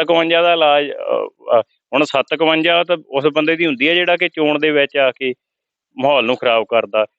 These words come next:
ਕਈ ਬੰਦੇ ਸੱਤ ਇਕਵੰਜਾ ਹੋਣ ਤੋਂ ਬਾਅਦ 'ਚ ਵੀ ਚੋਣਾਂ ਦੇ ਵਿੱਚ ਮਾਹੌਲ ਖਰਾਬ ਕਰਕੇ ਆ। ਕੀ ਗੱਲ, ਉਹਨਾਂ 'ਤੇ ਕਾਰਵਾਈ ਕਿਉਂ ਨਹੀਂ ਕਰਦੇਗੇ ਫਿਰ?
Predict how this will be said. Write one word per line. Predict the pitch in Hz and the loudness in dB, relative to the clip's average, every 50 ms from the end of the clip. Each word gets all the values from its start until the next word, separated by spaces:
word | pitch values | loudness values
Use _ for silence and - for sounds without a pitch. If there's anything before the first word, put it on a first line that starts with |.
| _ _ | _ _
ਕਈ | - 160 196 220 | -2 -2 0 0
ਬੰਦੇ | 180 185 170 165 185 175 | 0 -2 0 0 -2 -2
ਸੱਤ | - 143 135 - - | -2 -2 -2 -2 -2
ਇਕਵੰਜਾ | 156 151 156 156 156 165 165 143 | -2 0 0 0 2 0 0 0
ਹੋਣ | 120 123 120 123 131 - | 0 -2 -2 -2 -2 -2
ਤੋਂ | - 156 147 | 0 0 2
ਬਾਅਦ | 160 170 165 | 2 2 0
'ਚ | 180 | 0
ਵੀ | 180 180 165 | -2 -4 -4
ਚੋਣਾਂ | - 160 143 143 143 147 | -2 -2 0 0 2 2
ਦੇ | 147 147 | 2 0
ਵਿੱਚ | 147 139 - 151 | 0 0 -2 -2
ਮਾਹੌਲ | 151 151 147 127 113 | 0 0 0 0 0
ਖਰਾਬ | - 131 120 113 110 107 - | 0 0 0 0 0 0 0
ਕਰਕੇ | 117 110 107 95 - 107 101 101 | -2 -2 -2 -2 -2 -2 0 0
ਆ। | 98 - _ _ _ _ _ | -2 -4 _ _ _ _ _
ਕੀ | - 135 135 147 | -4 -2 0 0
ਗੱਲ, | 147 143 | 0 0
ਉਹਨਾਂ | 147 160 180 190 | 0 0 0 0
'ਤੇ | 190 190 | 0 0
ਕਾਰਵਾਈ | 170 175 165 156 147 160 156 | 0 0 0 0 0 -2 -2
ਕਿਉਂ | 143 147 151 156 156 | 0 0 0 0 0
ਨਹੀਂ | 156 147 | -2 0
ਕਰਦੇਗੇ | 143 135 110 101 107 104 98 92 | 0 -2 -2 -2 -2 -2 -2 -4
ਫਿਰ? | - - 87 | -6 -12 -16